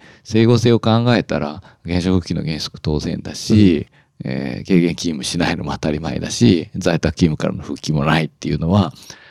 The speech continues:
Speaker 1: 我が国のね、雇用の特徴である。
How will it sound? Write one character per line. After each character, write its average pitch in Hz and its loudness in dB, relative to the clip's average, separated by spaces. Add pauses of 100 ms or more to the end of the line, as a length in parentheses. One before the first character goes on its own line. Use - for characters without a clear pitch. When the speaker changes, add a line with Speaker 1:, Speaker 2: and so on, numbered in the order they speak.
(140)
Speaker 1:
我 78 -6
が 76 -8
国 - -8
の 123 2
ね、 143 4
雇 82 4
用 80 4
の - -6
特 - -12
徴 78 2
で 78 -2
あ 80 0
る。 73 -6